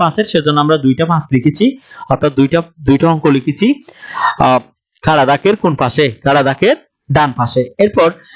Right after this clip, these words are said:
আহ, দ্বিতীয় ভগ্নাংশের মধ্যে পুনরাবৃত্তি হচ্ছে তোমার তিন, চার, নয়ের। তাহলে এখানে, আহ, কার কার পুনরাবৃত্তি হয়ে গেছে? তিনের পুনরাবৃত্তি একবার হয়ে গেছে, তাহলে বাকি আর রয়েছে কার?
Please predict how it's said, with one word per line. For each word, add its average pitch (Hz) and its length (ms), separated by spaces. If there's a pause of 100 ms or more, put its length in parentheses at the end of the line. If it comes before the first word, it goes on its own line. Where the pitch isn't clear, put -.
(140)
আহ, 143 120
দ্বিতীয় 156 360
ভগ্নাংশের 185 480
মধ্যে 180 240
পুনরাবৃত্তি 139 520
হচ্ছে 160 200
তোমার 151 360
তিন, 151 260
চার, 180 240 (120)
নয়ের। 123 280 (100)
তাহলে 151 180
এখানে, 185 240 (460)
আহ, 135 220
কার 151 160
কার 147 160
পুনরাবৃত্তি 135 540
হয়ে 143 160
গেছে? 139 180
তিনের 147 300
পুনরাবৃত্তি 139 600
একবার 131 260
হয়ে 151 220
গেছে, 151 200
তাহলে 147 200
বাকি 156 280
আর 143 100 (240)
রয়েছে 156 260
কার? 160 160